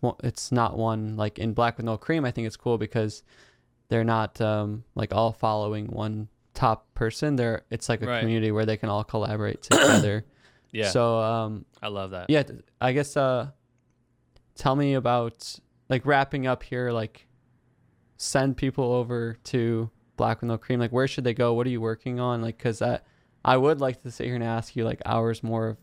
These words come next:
Speaker 1: every single detail about tour, but where can they find that if they're, if that sounds interesting and they wanna keep in touch with you?
Speaker 2: Yeah.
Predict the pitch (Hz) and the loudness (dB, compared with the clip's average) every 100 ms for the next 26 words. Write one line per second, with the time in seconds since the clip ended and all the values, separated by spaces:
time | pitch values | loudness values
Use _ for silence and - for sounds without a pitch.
0 | - 117 113 - 117 110 113 - 117 110 | -2 -2 0 -2 -2 0 -2 0 0 0
1 | - - 120 120 120 139 139 147 123 117 | -2 0 0 2 2 2 2 -2 -2 -2
2 | - 117 113 110 107 107 110 110 110 _ | -2 -2 0 0 -2 -2 -2 -2 -4 _
3 | - 113 110 117 113 110 107 - 110 107 | -6 -2 0 -2 -2 -6 -6 -6 -4 -2
4 | 107 110 101 117 - _ _ _ 120 107 | -2 -2 -2 -4 -4 _ _ _ -4 0
5 | 110 - 123 113 113 _ _ _ _ - | -2 -2 -4 -2 -4 _ _ _ _ -4
6 | 120 127 | 0 0